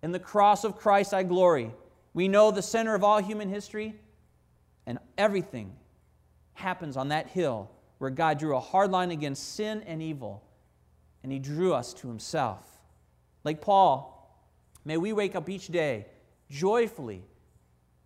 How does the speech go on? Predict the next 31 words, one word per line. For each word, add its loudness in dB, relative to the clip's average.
with -6
that -2
cross-centered -2
view -2
of 0
the 0
world 2
so -6
that 0
we 0
can -6
say, -2
"As -6
for -10
me, -8
as -10
for -4
me, -4
may 2
I 2
never 4
boast 0
about 4
anything -6
except -4
in -8
the -8
cross -2
of -10
Jesus -12
Christ." -12